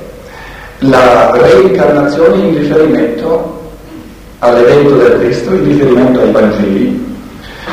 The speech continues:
La domanda, se è vero che l'essere umano vive più di una volta,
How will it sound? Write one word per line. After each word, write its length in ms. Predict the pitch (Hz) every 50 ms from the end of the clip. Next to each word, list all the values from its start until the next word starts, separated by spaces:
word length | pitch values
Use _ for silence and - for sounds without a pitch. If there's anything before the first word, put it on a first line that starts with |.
| - -
La 160 | - 127 131 127
domanda, 840 | 127 143 139 139 139 - - 120 123 123 120 - - - - - - - - - - - - - - -
se 200 | - - - 190
è 260 | 180 196 208 180 -
vero 580 | - - - - - - - - - - - - - - - - -
che 160 | - - 143 127 127 123 120
l'essere 400 | 139 160 165 - 151 147 135 131
umano 400 | 127 131 131 - - - - -
vive 300 | - 170 180 175 170 -
più 340 | - - - - 214 269 269
di 120 | - 254
una 160 | 123 123 - -
volta, 400 | - - - - - - -